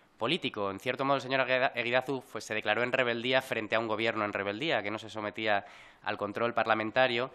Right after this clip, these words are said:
y creo que eso le honra más allá de las profundas desavenencias y desacuerdos que mantuvimos respecto a sus posiciones políticas, a las posiciones políticas del gobierno que, que mantiene. Eh,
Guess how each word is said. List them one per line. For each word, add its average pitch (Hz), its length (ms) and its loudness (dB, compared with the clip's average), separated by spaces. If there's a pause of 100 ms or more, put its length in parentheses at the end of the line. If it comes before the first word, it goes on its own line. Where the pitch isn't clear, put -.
(260)
y 117 100 -10
creo 143 240 0
que 135 120 -2
eso 139 180 -2
le 131 100 4
honra 139 220 4
más 135 180 2
allá 127 200 4
de 131 100 2
las 117 180 4
profundas 123 1120 0 (220)
desavenencias 113 720 0
y - 20 -4
desacuerdos 113 580 -4
que 104 120 -6
mantuvimos 104 520 -4 (160)
respecto 107 380 -8
a 117 40 -4
sus - 200 -12
posiciones 113 720 -6 (400)
políticas, 117 500 -2
a 92 60 -6
las 92 80 -8
posiciones 110 400 -6
políticas 117 400 -2
del 104 140 -4
gobierno 107 420 0
que, 98 300 -4 (480)
que 98 120 -6
mantiene. 98 560 -2 (440)
Eh, 107 460 -4